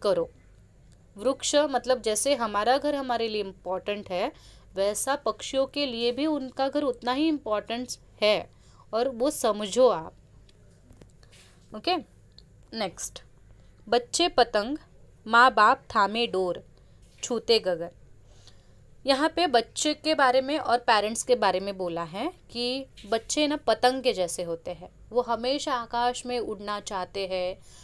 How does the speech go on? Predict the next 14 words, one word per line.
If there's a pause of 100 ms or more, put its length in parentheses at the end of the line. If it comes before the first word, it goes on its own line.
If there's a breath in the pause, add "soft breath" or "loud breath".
(180 loud breath)
न्यू
चीज़
एक्सप्लोर
करना
चाहते
हैं, (380 soft breath)
खुद
को,
अ, (960 loud breath)
प्रूफ
करना
चाहते
हैं
वो,